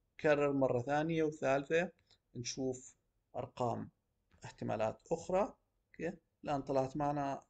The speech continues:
تقريبا شبه متطابقة، الأولى خمسة، الثانية عشرين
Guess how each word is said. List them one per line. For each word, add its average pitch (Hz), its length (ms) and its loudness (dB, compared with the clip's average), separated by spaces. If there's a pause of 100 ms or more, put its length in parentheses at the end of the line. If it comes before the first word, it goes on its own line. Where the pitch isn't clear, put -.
(160)
تقريبا 123 920 -4
شبه 123 360 -2
متطابقة، 147 840 0 (280)
الأولى 113 480 2
خمسة، 151 480 0
الثانية 113 500 -4
عشرين 117 520 -6